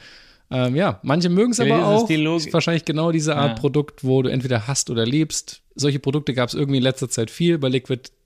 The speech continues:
Speaker 1: Glass hatten wir die Diskussion, beim Cybertruck hatten viele die Diskussion.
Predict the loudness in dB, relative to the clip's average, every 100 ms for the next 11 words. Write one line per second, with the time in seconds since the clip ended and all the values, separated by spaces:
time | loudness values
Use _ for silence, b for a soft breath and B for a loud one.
0 | _ 0 0 0 -2 -2 0 0 -2 -2
1 | -2 0 0 0 -2 0 -2 0 -2 0
2 | -2 -2 -4 -2 2 2 2 0 0 -2
3 | 2 2 2